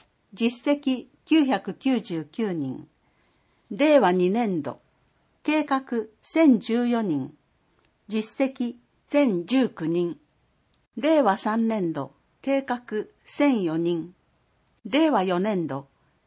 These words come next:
九百九十七人まで減らす計画となっています。なお、令和二年度は、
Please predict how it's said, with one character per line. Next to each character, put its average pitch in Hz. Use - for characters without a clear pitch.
九 330
百 214
九 285
十 180
七 202
人 240
ま 160
で -
減 185
ら 240
す -
計 208
画 196
と -
な 180
っ 175
て -
い 143
ま 131
す。 -
な 208
お、 131
令 311
和 247
二 190
年 226
度 151
は、 147